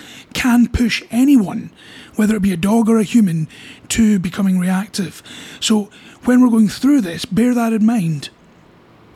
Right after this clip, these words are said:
The biggest thing about decorations and the environmental changes that you might be seeing is that we can put these up gradually. A lot of people think that I'm a little bit crazy because,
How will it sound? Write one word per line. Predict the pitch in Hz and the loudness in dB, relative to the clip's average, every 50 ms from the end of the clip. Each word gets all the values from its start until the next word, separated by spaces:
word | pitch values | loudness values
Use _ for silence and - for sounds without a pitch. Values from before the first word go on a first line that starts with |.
| - - - - - | -20 -20 -20 -14 -6
The | 240 190 226 226 220 220 220 254 - - - - - - - - - - - _ | -2 0 2 2 2 2 0 -2 -8 -16 -20 -20 -20 -20 -20 -20 -20 -20 -10 _
biggest | - 320 311 349 - - - | -4 -2 0 0 -2 -2 -2
thing | - 262 254 247 | 0 2 4 4
about | 226 185 220 226 226 190 | 2 2 0 -2 -2 -2
decorations | 220 220 208 - - 202 202 220 233 233 202 - - 190 165 165 156 156 156 156 151 - - - - - - - - - - - | -2 -2 -2 -2 -2 -2 0 0 0 0 0 -2 -2 -4 -4 -4 -4 -4 -4 -4 -6 -6 -8 -10 -14 -20 -20 -20 -20 -12 -6 -2
and | 202 208 | 0 2
the | 202 | 2
environmental | 208 202 185 208 220 226 214 208 208 226 254 247 247 240 226 | 2 0 0 0 0 0 0 0 2 2 2 2 2 0 -2
changes | - - 226 202 190 185 175 185 165 | -2 -2 -2 0 0 0 0 -2 -4
that | 160 226 | -4 -4
you | 202 180 | -2 -2
might | 185 175 175 170 | -2 -2 -4 -4
be | 175 | -6
seeing | 156 - - 202 170 160 156 156 156 147 - - - - - - - - - - | -6 -4 -6 -6 -8 -8 -10 -10 -12 -12 -14 -16 -20 -20 -20 -20 -20 -16 -8 -2
is | 226 226 208 185 | -2 0 0 0
that | 185 214 240 - - - - - - - - - - - - - - - - _ - | -2 -4 -6 -10 -20 -20 -20 -20 -20 -20 -20 -20 -20 -20 -20 -20 -20 -20 -14 _ 0
we | 226 233 | 0 0
can | - - - - 233 247 262 269 269 277 262 | 0 0 -4 -4 -2 -2 -2 0 0 0 0
put | 254 - 269 269 | 0 -2 -4 -2
these | 226 240 233 208 214 | 0 2 2 2 0
up | 220 247 214 | -2 -4 -6
gradually. | 170 175 185 185 190 214 196 175 214 196 160 139 - - _ _ _ _ _ _ _ _ _ _ - - - - - - | -4 -4 -2 -2 -2 -2 -2 -2 -2 -2 -4 -8 -12 -18 _ _ _ _ _ _ _ _ _ _ -20 -20 -20 -18 -10 -4
A | 214 | -2
lot | 208 247 294 | 0 2 2
of | 330 247 | 2 2
people | 294 302 233 262 | 0 0 0 -2
think | - - 240 226 233 220 | -4 -2 -2 -2 -2 -2
that | 196 254 | -4 -6
I'm | 214 208 214 214 | -2 0 0 0
a | 208 | 0
little | 202 202 196 202 | -2 -2 -4 -4
bit | 180 190 196 - | -4 -6 -8 -12
crazy | - - 269 330 359 330 269 202 185 170 | -12 -8 -6 -2 -2 -2 -2 -2 -2 -4
because, | 160 185 170 - 226 208 175 | -4 -6 -4 -2 -2 -2 -2